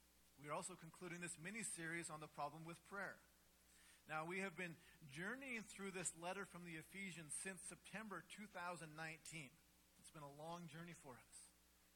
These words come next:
And throughout much of this letter, it is rooted in the two greatest commandments that Jesus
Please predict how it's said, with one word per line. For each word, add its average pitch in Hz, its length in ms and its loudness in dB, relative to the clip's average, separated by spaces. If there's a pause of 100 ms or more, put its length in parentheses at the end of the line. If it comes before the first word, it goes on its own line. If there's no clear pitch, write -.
(420)
And 151 80 -6
throughout 208 480 2 (320)
much 190 240 4
of 214 80 2
this 180 160 4 (160)
letter, 185 320 6
it 170 160 0
is 170 80 0 (160)
rooted 202 320 -2
in 180 80 -2
the 151 80 -2
two 202 320 -4
greatest 185 400 2
commandments 165 560 0
that 156 160 -4
Jesus 165 320 -2